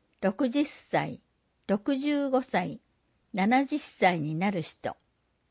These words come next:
受診券が届かない人や、再発行はこちらからとして、二次元コードが掲載されています。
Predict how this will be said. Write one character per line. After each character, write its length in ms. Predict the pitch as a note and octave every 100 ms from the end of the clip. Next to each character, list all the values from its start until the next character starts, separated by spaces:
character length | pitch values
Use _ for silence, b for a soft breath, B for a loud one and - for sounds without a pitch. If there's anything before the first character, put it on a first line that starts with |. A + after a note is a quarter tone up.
| _ _ _ _ _ -
受 140 | G3+ A3+
診 340 | - D4+ D4+
券 280 | - A3+ F#3
が 140 | E3
届 340 | - A3+ B3 B3+
か 120 | B3+
な 180 | B3+ A3+
い 80 |
人 300 | F3+ - F#3
や、 200 | E3 D#3 - _ _ _ _ _
再 300 | - B3+ C#4
発 260 | B3 C#4+ - -
行 280 | G3+ E3+ C#3+
は 180 | C3 - _
こ 100 | G3+
ち 160 | - B3
ら 140 | B3
か 140 | A#3+
ら 120 | A#3+ A#3
と 160 | G3
し 120 | -
て、 240 | - C3 - _ _ _ _ _ -
二 160 | G3+
次 140 | A3 C#4
元 240 | C#4 C#4+
コ 280 | - C#4 C4
ー 20 |
ド 140 | A3 G3
が 220 | D3 C#3 _
掲 240 | - A3+ A#3+
載 260 | A#3+ A3+
さ 180 | - G#3+
れ 120 | G#3
て 160 | G#3 G3+
い 120 | F#3+
ま 180 | F3 F#3
す。 240 | - -